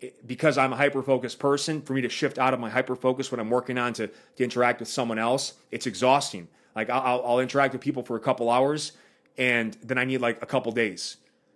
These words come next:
to re-, kinda recover from it. I know it sounds, it sounds crazy, I'm, but I'm not bullshitting you. This is just, this is kinda my condition. Uh, I've always had kinda social anxiety, um, a-, and again, like, um,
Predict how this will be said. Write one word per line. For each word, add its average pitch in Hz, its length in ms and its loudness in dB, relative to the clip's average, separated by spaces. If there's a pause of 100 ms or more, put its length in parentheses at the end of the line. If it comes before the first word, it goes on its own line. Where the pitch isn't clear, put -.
(120)
to 127 120 -2
re-, 117 160 -2
kinda 131 200 0
recover 127 380 -2
from 107 240 -6
it. 110 200 -6
I 160 40 2
know 151 160 2
it 110 100 -8
sounds, 170 400 0
it 131 140 -8
sounds 170 320 0
crazy, 156 600 2 (460)
I'm, 127 140 -4
but 139 140 4
I'm 131 100 4
not 156 180 2
bullshitting 151 480 4
you. 92 100 -6
This 127 200 -2
is 147 100 -4
just, 147 320 2 (340)
this 127 180 -6
is - 60 -4
kinda 139 220 0
my 131 160 2
condition. 123 560 0 (420)
Uh, 113 300 2
I've 120 140 0
always 139 240 4
had 131 180 2
kinda 123 200 -2
social 131 380 -2
anxiety, 120 760 0 (320)
um, 101 520 0 (380)
a-, 127 180 -6
and 120 140 -4
again, 127 300 0
like, 113 280 -2 (140)
um, 101 460 -2